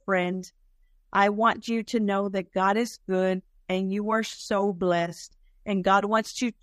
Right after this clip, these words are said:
you to live a joyful life, no matter your circumstances, no matter what you're going through, no matter what isn't going your way.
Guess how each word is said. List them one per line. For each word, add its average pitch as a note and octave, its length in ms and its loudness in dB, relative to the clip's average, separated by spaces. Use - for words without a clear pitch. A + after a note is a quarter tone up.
you A#3 280 -2
to C4+ 180 2
live G#3+ 360 2
a G3 100 -4
joyful F#3+ 520 -2
life, F3 420 0
no G#3+ 240 2
matter A3 360 4
your A#3+ 200 -4
circumstances, G3+ 960 -4
no F#3+ 160 0
matter G#3 340 4
what A3+ 300 -2
you're A3 100 -2
going G3 320 -2
through, G3 280 -6
no F#3 140 2
matter G#3+ 380 2
what A3+ 220 -2
isn't A3 380 -2
going A3 280 0
your G#3+ 160 2
way. F#3+ 400 2